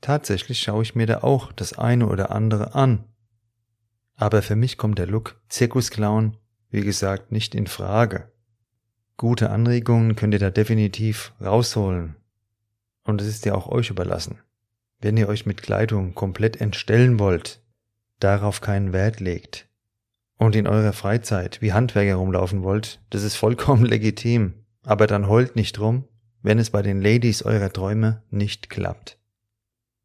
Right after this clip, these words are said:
Style ist keine Frage des Geldes, sondern des guten Geschmacks. Wenige Farben, die zueinander passen, einen sportlichen Schnitt.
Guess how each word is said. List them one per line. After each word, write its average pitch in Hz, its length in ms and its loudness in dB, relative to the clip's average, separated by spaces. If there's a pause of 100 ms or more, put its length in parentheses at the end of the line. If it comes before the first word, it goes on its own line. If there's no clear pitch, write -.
(200)
Style 98 600 2 (200)
ist - 220 -6
keine 110 240 2
Frage 104 300 -2
des 90 180 -6
Geldes, 110 560 0 (220)
sondern 104 380 2
des 92 160 -6
guten 101 260 -4
Geschmacks. - 680 -6 (340)
Wenige 113 380 6
Farben, 104 540 -2 (320)
die 101 100 -6
zueinander 101 480 0
passen, 92 540 -2 (400)
einen 92 280 -4
sportlichen 98 560 -2
Schnitt. - 440 -2